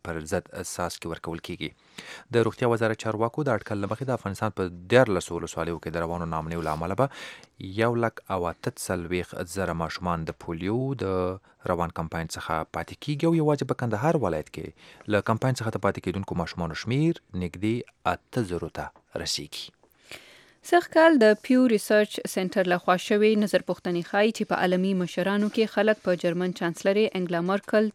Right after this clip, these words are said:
Speaker 2: تر ټولو زیات باور کوي. دغه نظر پوښتنو، آه، کې د دېرشو نه زیاتو ملکونو کې د خلکو نه د عالمي مشرانو په هکله رای اخیسته شوې وه. امریکا،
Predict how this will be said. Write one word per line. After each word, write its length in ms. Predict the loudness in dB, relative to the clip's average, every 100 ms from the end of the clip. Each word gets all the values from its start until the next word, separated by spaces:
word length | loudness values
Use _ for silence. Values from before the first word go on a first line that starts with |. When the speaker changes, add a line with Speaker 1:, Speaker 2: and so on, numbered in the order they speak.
| 2
Speaker 2:
تر 160 | 2 2
ټولو 260 | 2 4 4 2 2
زیات 200 | 0 2 0
باور 240 | 0 0
کوي. 140 | 0 0 -4 -18 -20 -8 6
دغه 280 | 8 10 10
نظر 260 | 8 4 2
پوښتنو، 360 | -2 2 4 4
آه، 320 | 2 2 0
کې 360 | 0 -2 0 4
د 180 | 4 4 6
دېرشو 360 | 4 4 2
نه 160 | 2 4
زیاتو 360 | 2 4 0 0
ملکونو 360 | -2 0 -2 0
کې 200 | 0 0
د 120 | 0
خلکو 320 | -2 0 -2
نه 100 | 0
د 100 | 2
عالمي 280 | 2 0 0
مشرانو 440 | -2 0 0 0 -2
په 140 | -4
هکله 560 | 2 4 4 2 2 4
رای 140 | 2 0
اخیسته 320 | -2 -4 0
شوې 260 | 0 2
وه. 340 | 2 2 _ -20 -20 0
امریکا، 420 | 2 2 2 2